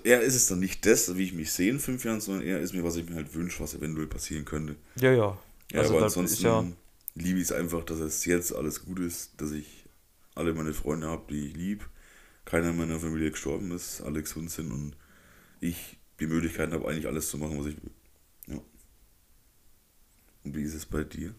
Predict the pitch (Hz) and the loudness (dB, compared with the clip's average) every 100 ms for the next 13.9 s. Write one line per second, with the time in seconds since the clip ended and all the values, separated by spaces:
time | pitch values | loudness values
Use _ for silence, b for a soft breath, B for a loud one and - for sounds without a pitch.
0 | - B B B B B B - 82 - | -16 B B B B B B -4 -2 0
1 | 80 - 78 82 98 - 87 80 80 80 | 0 2 2 0 -4 -4 -4 -2 -2 -2
2 | 80 80 87 127 b b b b b b | -2 -2 -2 -6 b b b b b b
3 | - 123 127 123 127 127 123 123 123 120 | 0 6 10 10 8 6 6 6 6 4
4 | 113 B B B B B B - 120 117 | 4 B B B B B B 6 6 8
5 | 123 127 117 - 127 117 110 - 123 135 | 6 6 4 4 4 2 2 0 0 2
6 | 139 143 139 156 B B B B B B | 0 0 0 -2 B B B B B B
7 | 113 110 110 117 110 - - - - - | 0 2 2 2 0 -4 -6 -6 -2 6
8 | 107 113 120 120 110 117 139 208 b b | 8 8 4 2 2 4 2 0 b b
9 | b - - _ _ _ _ - 110 110 | b -20 -20 _ _ _ _ -6 0 4
10 | 110 123 - 117 127 120 113 110 110 110 | 4 4 0 -4 -6 -2 0 2 2 0
11 | 110 107 110 107 107 113 110 110 101 104 | -2 0 0 2 2 2 0 0 0 2
12 | 110 107 107 - 107 110 - - b b | 2 2 -2 2 2 2 -4 -14 b b
13 | b _ _ - - 107 104 104 110 | b _ _ -14 -4 -2 0 -2 -4